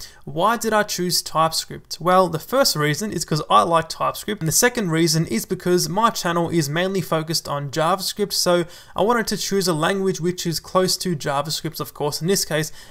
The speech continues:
it's gonna be TypeScript. But don't worry, because this example right here, this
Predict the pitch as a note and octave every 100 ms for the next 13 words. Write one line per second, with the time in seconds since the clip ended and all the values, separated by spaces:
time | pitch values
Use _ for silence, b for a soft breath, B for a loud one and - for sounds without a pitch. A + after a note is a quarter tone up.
0 | B - D3+ C3+ B2+ - E3+ D#3 - -
1 | - - D3+ C#3+ F#3+ - B B - C3
2 | A3 F#3 G#3+ D#3 C#3 D3 - D#3 C#3 -
3 | - C#3 D3 A#3 - - G3 F3 D3+ F3+
4 | F#3+ F#3 D#3 D#3 D3 E3 F#3+ D#3+